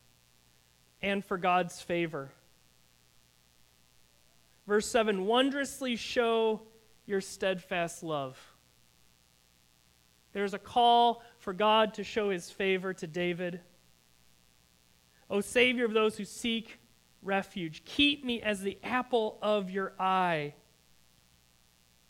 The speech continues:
and protect me in the shadow of your wings."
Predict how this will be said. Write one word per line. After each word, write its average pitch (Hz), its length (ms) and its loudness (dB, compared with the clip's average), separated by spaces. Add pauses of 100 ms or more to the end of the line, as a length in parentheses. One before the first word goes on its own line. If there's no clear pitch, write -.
(120)
and 175 100 -12
protect 208 460 -2
me 196 160 0
in 175 80 -4
the 165 80 -4
shadow 165 640 -2 (1040)
of 156 180 -8
your 143 160 -6
wings." 131 640 -12